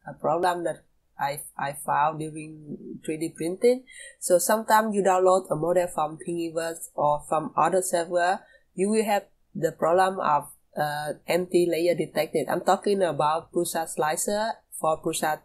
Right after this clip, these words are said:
uh, three D printing only. For example, here, um, you can see it's a, a car body, and when I start to slice it, for example, I slide the car.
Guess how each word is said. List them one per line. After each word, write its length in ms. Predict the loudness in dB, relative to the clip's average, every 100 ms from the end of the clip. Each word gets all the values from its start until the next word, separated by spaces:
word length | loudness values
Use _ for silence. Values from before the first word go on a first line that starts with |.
| _ -2
uh, 320 | -2 -4 -10 -6
three 140 | -6
D 80 | -6 -6
printing 340 | -8 -6 -4
only. 480 | -2 -2 -2 -6 -8 -18 -20 -20 _ 2
For 140 | 4
example, 480 | 6 2 2 -2 0
here, 420 | 2 4 4 2 0
um, 380 | 0 0 -6 -8
you 80 | -2
can 180 | -2
see 360 | 0 0 0 2
it's 220 | 0 -2
a, 340 | -4 -4 -6 -4
a 140 | -6 -6
car 300 | -4 2 2
body, 460 | 2 2 2 0 -2 _ _ _ _
and 200 | -2 2
when 240 | 2 2
I 180 | 0 -2
start 440 | -2 0 0 0 2
to 440 | 2 2 -2 -8 _
slice 560 | -10 -6 -2 -2 -2 -4
it, 180 | -6 _ _ -14 -14 _ _
for 140 | -8
example, 500 | -6 -4 -6 -8 -14 _ _ _ _ _ _ _
I 360 | -6 -4 -4 -8
slide 460 | -8 -4 -2 -2 -4
the 80 |
car. 480 | -8 -4 0 0 -2